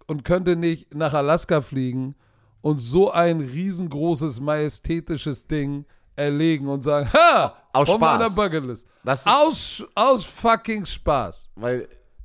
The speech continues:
Speaker 2: wir haben auch, wir haben aber ein paar Nachrichten von euch da draußen bekommen, wir sollen das mal thematisieren, aber es war dann so ein auf, ja, äh,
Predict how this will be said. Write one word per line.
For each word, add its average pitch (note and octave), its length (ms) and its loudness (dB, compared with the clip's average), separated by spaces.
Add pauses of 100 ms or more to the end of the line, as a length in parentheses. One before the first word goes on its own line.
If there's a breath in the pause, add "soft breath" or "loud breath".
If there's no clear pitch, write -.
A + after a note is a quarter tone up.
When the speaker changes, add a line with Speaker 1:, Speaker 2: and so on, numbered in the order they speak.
(960)
Speaker 2:
wir A2+ 180 -4
haben B2+ 120 -2
auch, A2+ 180 -2
wir C3 80 2
haben D#3 80 2
aber D3 100 2
ein B2 120 0
paar A#2+ 100 -2
Nachrichten C3 460 -4
von A2 100 -10
euch A2+ 180 -4
da G#2+ 80 -6
draußen G#2+ 320 -2
bekommen, B2 440 -6
wir G#2+ 80 -6
sollen A2 160 -4
das A2+ 120 -8
mal G#2+ 120 -6
thematisieren, A2+ 760 -6
aber A2 140 -2
es F#2+ 120 -6
war A2+ 100 2
dann A#2 140 -2
so G#2+ 160 -4
ein G#2+ 160 -4
auf, G#2+ 240 -4
ja, G2 300 -10
äh, G2+ 160 -6